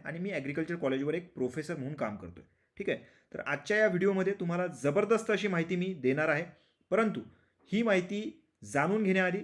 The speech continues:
तुम्हाला विनंती मी अशी करतो की मित्रांनो, जसं तुम्ही वेगवेगळ्या चॅनल्सला भरभरून प्रेम देत असतात तसंच प्रेम तुम्ही या चॅनलला द्यावं अशी मी तुम्हाला विनंती करतो, ठीक आहे. तर सुरुवातीला काय करायचं आहे सर्वांना,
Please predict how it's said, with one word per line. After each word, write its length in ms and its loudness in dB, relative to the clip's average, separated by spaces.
तुम्हाला 240 0
विनंती 320 4
मी 100 4
अशी 160 2
करतो 280 -2
की 60 -8
मित्रांनो, 400 2
जसं 260 0
तुम्ही 380 -2
वेगवेगळ्या 420 4
चॅनल्सला 360 0
भरभरून 420 0
प्रेम 180 0
देत 140 -2
असतात 220 -4
तसंच 260 0
प्रेम 280 2
तुम्ही 180 0
या 100 2
चॅनलला 380 0
द्यावं 420 4
अशी 140 -4
मी 60 0
तुम्हाला 260 -2
विनंती 360 -4
करतो, 320 -10
ठीक 140 -2
आहे. 120 -2
तर 400 -20
सुरुवातीला 400 0
काय 200 4
करायचं 280 0
आहे 60 -4
सर्वांना, 340 -2